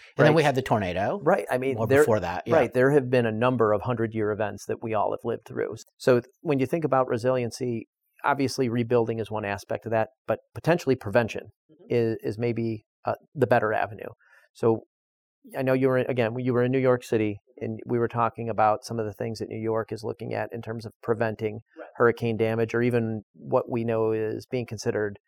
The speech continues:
Speaker 2: in Texas down in Galveston.
Speaker 1: So there's been a couple of things. So, for example, uh, what's known as the Ike Dike,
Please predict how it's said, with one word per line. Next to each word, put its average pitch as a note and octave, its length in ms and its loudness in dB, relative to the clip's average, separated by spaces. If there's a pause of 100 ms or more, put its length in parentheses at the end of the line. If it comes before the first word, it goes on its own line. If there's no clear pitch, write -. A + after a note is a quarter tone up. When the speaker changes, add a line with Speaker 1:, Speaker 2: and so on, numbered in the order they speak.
(220)
Speaker 2:
in A2+ 80 -2
Texas A#2 380 0
down G2+ 200 -2
in G2 100 -6
Galveston. - 520 -4 (800)
Speaker 1:
So G#3 220 6
there's G3+ 180 6
been A#3+ 140 4
a A#3 60 2
couple F#3+ 280 0
of E3 60 -2
things. A2 340 -4
So, D#3 220 4
for E3+ 160 2
example, D#3 840 2
uh, B2+ 160 -2
what's C3+ 240 0
known C#3+ 160 2
as B2 160 -2
the - 160 -4
Ike A2 240 -10
Dike, E3+ 340 0